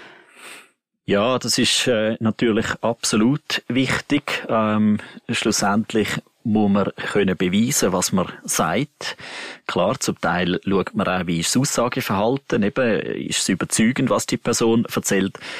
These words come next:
aber es hilft natürlich extrem, wenn man irgendwelche Aufzeichnungen hat, Protokoll, Tagebuch, ähm, E-Mails, wo irgendwie, ähm, unanständig sind oder eben, wo diskriminierend sind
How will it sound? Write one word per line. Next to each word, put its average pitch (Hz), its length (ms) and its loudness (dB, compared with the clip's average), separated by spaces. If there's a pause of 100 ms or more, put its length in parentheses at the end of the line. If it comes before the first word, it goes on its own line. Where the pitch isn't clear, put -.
(120)
aber 90 260 0
es 92 100 0
hilft 95 300 0
natürlich 90 600 0
extrem, 92 800 2
wenn 85 220 0
man 85 100 -2
irgendwelche 87 560 0
Aufzeichnungen 107 600 0
hat, 95 280 -4
Protokoll, 92 720 0
Tagebuch, 87 600 0 (560)
ähm, 92 300 0
E-Mails, 101 600 2
wo 98 80 2
irgendwie, 92 540 0
ähm, 90 560 0 (100)
unanständig 87 840 0
sind - 400 0
oder - 260 -2
eben, 82 200 -2
wo 82 80 2
diskriminierend 85 880 0
sind 85 260 0